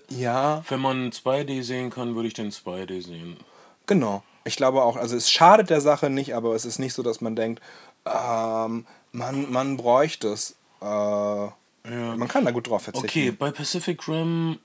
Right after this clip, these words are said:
Speaker 2: geht es darum, dass, äh, eine Erdspalte tut sich auf im Pazifik, riesige Monster kommen raus und bedrohen die Städte.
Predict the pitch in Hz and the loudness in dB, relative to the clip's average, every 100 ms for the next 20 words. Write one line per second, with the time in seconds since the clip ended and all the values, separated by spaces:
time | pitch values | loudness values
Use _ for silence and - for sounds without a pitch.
0 | - - _ _ 139 139 - 135 135 139 | -18 -20 _ _ -10 -6 -4 -2 -2 -2
1 | 135 131 123 120 120 - - 113 117 113 | -4 -4 -4 -2 -2 -2 -4 -6 -6 -4
2 | 113 110 107 95 - - _ _ 110 113 | -4 -6 -6 -10 -16 -20 _ _ -8 -8
3 | 113 113 139 - - 139 127 123 135 127 | -6 -8 -8 -8 -6 -6 -6 -10 -8 -8
4 | 135 123 127 117 110 - - - 135 123 | -6 -6 -8 -10 -8 -8 -8 -8 -6 -6
5 | 117 113 131 127 113 113 123 - 120 - | -8 -10 -8 -6 -4 -4 -4 -8 -12 -12
6 | 120 117 110 107 104 101 - - 104 110 | -10 -8 -6 -8 -8 -12 -16 -14 -8 -6
7 | 110 101 - 98 90 87 | -6 -8 -8 -8 -10 -14